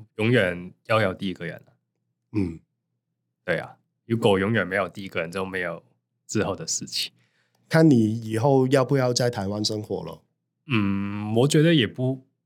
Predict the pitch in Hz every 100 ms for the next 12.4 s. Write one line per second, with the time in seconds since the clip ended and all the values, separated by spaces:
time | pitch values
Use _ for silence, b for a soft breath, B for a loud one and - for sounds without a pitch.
0 | _ _ - 120 135 156 147 139 131 123
1 | 95 90 95 87 80 - 113 107 143 151
2 | 156 98 - _ _ _ _ _ _ _
3 | _ _ 117 110 101 101 98 98 98 98
4 | 98 98 95 95 _ _ _ _ _ _
5 | _ _ _ _ _ - - - 175 175
6 | - - 185 180 147 113 131 117 120 120
7 | 104 107 110 104 98 92 87 85 90 -
8 | _ _ _ _ _ 101 92 135 120 139
9 | - 110 110 - 135 113 90 82 - 101
10 | 90 92 104 117 110 165 175 175 160 160
11 | 135 107 104 120 92 110 104 95 80 -
12 | 107 90 82